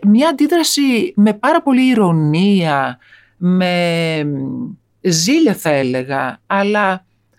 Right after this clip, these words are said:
μια συμπεριφορά λίγο απαξιωτική και ηρωνική.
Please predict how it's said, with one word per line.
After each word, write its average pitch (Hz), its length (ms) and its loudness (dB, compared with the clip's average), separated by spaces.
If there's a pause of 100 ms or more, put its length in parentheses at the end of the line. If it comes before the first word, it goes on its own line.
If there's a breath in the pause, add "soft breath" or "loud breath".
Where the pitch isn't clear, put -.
(200)
μια 247 260 2
συμπεριφορά 254 760 0
λίγο 240 720 0 (260)
απαξιωτική 202 1040 -4
και 160 680 -2 (760)
ηρωνική. 185 880 0